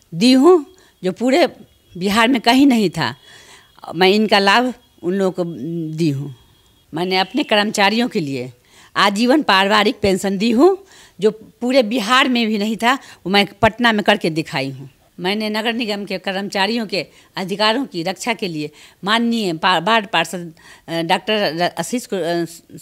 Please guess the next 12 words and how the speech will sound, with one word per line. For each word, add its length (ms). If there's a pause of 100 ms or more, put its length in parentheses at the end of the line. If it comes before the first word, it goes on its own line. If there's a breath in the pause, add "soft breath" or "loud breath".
(160)
कुमार 260
जी 220 (320 loud breath)
और 220
भी, 280
और 180
भी 120
पार्षद 360 (260 loud breath)
को 80
न्याय-, 540
न्यायालय, 640
न्यायालय 840
में 220